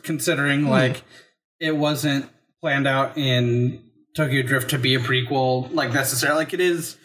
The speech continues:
Speaker 1: they knew it was the same character, but, like,
Speaker 2: Yeah.
Speaker 1: it's
Speaker 2: Well, thankfully,
Speaker 1: shocking
Speaker 2: they
Speaker 1: how much,
Speaker 2: picked the
Speaker 1: how
Speaker 2: one
Speaker 1: well they've
Speaker 2: actor who doesn't
Speaker 1: modernized it.
Speaker 2: age,
Speaker 1: That's
Speaker 2: so.
Speaker 1: true. <laughs> That's true. Uh,
Speaker 2: 'Cause, yeah, oh,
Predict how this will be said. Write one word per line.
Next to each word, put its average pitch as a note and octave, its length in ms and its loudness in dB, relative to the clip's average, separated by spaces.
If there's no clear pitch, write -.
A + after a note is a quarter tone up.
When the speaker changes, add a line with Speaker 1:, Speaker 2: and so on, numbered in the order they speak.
Speaker 1:
they F3 80 -6
knew G3 200 2
it G3+ 60 0
was F3+ 160 0
the D#3+ 60 -6
same D#3 240 0
character, D3+ 440 -2
but, C#3+ 220 0
like, C3 220 0
Speaker 2:
Yeah. A#2+ 360 -2
Speaker 1:
it's - 140 -6
Speaker 2:
Well, - 140 -2
thankfully, C#3+ 440 2
Speaker 1:
shocking - 40 -4
Speaker 2:
they - 80 2
Speaker 1:
how C#4+ 80 4
much, C4+ 140 2
Speaker 2:
picked A3+ 140 -2
the B3 60 0
Speaker 1:
how - 100 2
Speaker 2:
one - 20 4
Speaker 1:
well - 140 6
they've F#3 240 4
Speaker 2:
actor G3 240 -2
who A#3+ 160 -2
doesn't D#3 320 4
Speaker 1:
modernized C#3 220 2
it. C3+ 100 -4
Speaker 2:
age, - 280 -2
Speaker 1:
That's D3+ 180 -2
Speaker 2:
so. C#3+ 180 2
Speaker 1:
true. B2 220 2
<laughs> - 40 -12
That's B2+ 280 -2
true. C3+ 320 0
Uh, C#3+ 300 0
Speaker 2:
'Cause, C#3 540 0
yeah, G3+ 280 0
oh, A#3 220 4